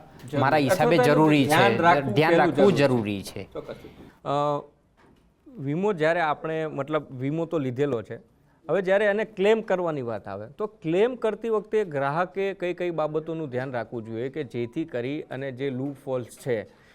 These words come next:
Speaker 1: એ લૂપહોલ્સ વીમો ક્લેમ કરતી વખતે ન રહી જાય અને પૂરા વીમાનો લાભ મળે?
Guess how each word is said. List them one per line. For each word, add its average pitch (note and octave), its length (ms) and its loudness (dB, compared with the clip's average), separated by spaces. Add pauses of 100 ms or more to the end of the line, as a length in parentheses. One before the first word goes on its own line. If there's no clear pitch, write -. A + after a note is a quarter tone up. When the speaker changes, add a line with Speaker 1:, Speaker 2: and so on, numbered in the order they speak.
Speaker 1:
એ D3 40 -2
લૂપહોલ્સ C#3 520 -2 (260)
વીમો C3+ 300 -2
ક્લેમ E3 300 4
કરતી D3 300 -2
વખતે B2 600 0
ન C3+ 80 2
રહી A#2 240 -2
જાય A2+ 180 -2
અને C#3+ 220 -6
પૂરા C3 260 -4
વીમાનો A2 400 -6
લાભ A#2+ 240 -2
મળે? G2 200 -14